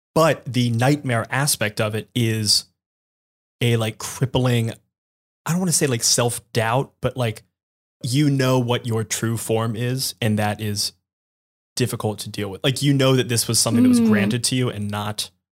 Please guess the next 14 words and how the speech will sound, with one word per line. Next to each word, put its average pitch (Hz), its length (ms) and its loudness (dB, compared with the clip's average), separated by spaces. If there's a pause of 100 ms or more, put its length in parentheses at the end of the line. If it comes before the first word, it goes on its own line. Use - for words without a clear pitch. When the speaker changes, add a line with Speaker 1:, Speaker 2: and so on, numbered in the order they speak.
(640)
Speaker 1:
earned 123 480 -2
necessarily, 165 560 0
or 110 160 2
not 107 340 0 (280)
real. 117 420 -2 (680)
Speaker 2:
Right, 214 420 2
right. 196 320 0 (180)
Speaker 1:
And 131 80 2
maybe 190 160 4
that's 180 180 2
even 143 220 2
what 123 200 0
keeps - 340 -2
people 107 460 -2